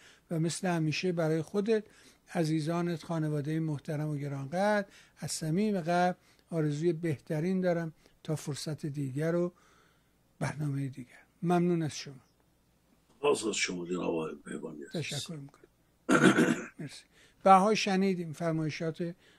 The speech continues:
Speaker 1: آقای سلیمی نازنین. امیدوارم این گفتگوها کمکی به ما کرده باشه. اگر این برنامه چون سایر برنامه‌ها مورد توجه شما هست، مهر کنید و سایت میهن رو به دوستانتون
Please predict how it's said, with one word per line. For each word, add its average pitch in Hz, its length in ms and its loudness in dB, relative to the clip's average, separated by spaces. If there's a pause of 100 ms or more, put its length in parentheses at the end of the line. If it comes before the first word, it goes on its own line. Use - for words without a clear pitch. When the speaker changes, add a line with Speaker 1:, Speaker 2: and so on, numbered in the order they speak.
(120)
Speaker 1:
آقای 156 500 0
سلیمی 151 600 0
نازنین. 151 440 0
امیدوارم 202 500 2
این 214 80 0
گفتگوها 160 760 -2 (380)
کمکی 160 920 0
به 147 120 0
ما 143 440 0 (340)
کرده 147 340 -2
باشه. 127 300 -14 (500)
اگر 190 240 8
این 220 160 6
برنامه 147 520 4 (220)
چون 170 220 -2
سایر 180 540 6
برنامه‌ها 143 580 2
مورد 156 360 0
توجه 135 440 -4
شما 131 380 -8
هست، 190 300 -2 (320)
مهر 156 220 2
کنید 165 340 0
و 175 160 0 (260)
سایت 180 440 2
میهن 151 440 0
رو 156 180 -2
به 143 100 -4
دوستانتون 143 840 -6